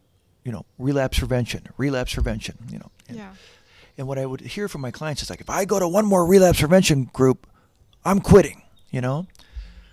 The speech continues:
Speaker 1: So my esteemed partners, Jeffrey Van and Patricia Myers, and I got together and we said, "Whoa, what if we could create an I O P," first of all, losing the name I O P, and just create a wellness center where it's a combination of clinical therapy,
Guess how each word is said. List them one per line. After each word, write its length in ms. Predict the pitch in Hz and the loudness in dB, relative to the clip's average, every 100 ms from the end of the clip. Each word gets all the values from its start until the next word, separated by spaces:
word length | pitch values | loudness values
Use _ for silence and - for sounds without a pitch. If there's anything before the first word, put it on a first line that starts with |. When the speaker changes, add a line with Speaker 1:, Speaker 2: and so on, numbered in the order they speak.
| _ | _
Speaker 1:
So 360 | - 147 131 - _ _ _ _ _ | -12 -8 -8 -10 _ _ _ _ _
my 280 | - 127 123 120 | -8 -4 -4 -6
esteemed 400 | - - 175 185 | -6 -4 0 2
partners, 420 | - 143 135 135 - | 2 0 -2 -6 -6
Jeffrey 380 | - 127 143 | -8 -8 -6
Van 260 | 120 117 117 | -6 -4 -4
and 100 | 113 | -6
Patricia 380 | - - 123 - | -6 -6 -6 -4
Myers, 520 | 113 110 110 113 110 | -4 -4 -6 -8 -10
and 80 | 107 | -12
I 160 | 104 | -12
got 200 | 117 117 | -10 -12
together 380 | - 117 110 107 | -12 -10 -8 -6
and 100 | 113 | -8
we 60 | 104 | -8
said, 160 | - - - | -12 -14 -12
"Whoa, 240 | - 120 - | -10 -10 -12
what 280 | 110 151 | -12 -10
if 140 | 233 - | -10 -12
we 80 | 160 | -14
could 160 | 139 | -14
create 340 | - - 117 - _ _ _ _ _ _ _ _ | -16 -14 -14 -14 _ _ _ _ _ _ _ _
an 100 | - | -20
I 220 | - 131 | -16 -14
O 120 | 151 | -14
P," 440 | 135 - 113 101 123 _ _ - | -16 -16 -16 -16 -20 _ _ -12
first 160 | 165 | -10
of 60 | - | -6
all, 160 | 117 104 | -6 -4
losing 400 | 135 151 139 123 | -2 -2 -2 -2
the 60 | |
name 360 | 113 120 123 117 - | -2 0 0 -2 -4
I 180 | 92 | -4
O 140 | 92 90 | -4 -6
P, 360 | - - 113 139 _ _ _ _ _ | -10 -10 -12 -14 _ _ _ _ _
and 160 | - 127 | -18 -16
just 200 | 147 175 | -14 -14
create 180 | - 165 | -12 -12
a 60 | |
wellness 460 | 110 104 113 202 156 | -10 -8 -6 -6 -8
center 420 | - - - - _ _ _ _ _ _ _ - | -10 -12 -14 -20 _ _ _ _ _ _ _ -14
where 160 | 120 | -12
it's 160 | 120 - | -12 -16
a 40 | |
combination 640 | - 139 160 160 139 - 117 | -18 -16 -14 -14 -14 -14 -16
of 120 | 101 | -18
clinical 420 | - 160 175 175 | -14 -12 -10 -10
therapy, 560 | 156 139 131 139 190 | -10 -10 -10 -12 -14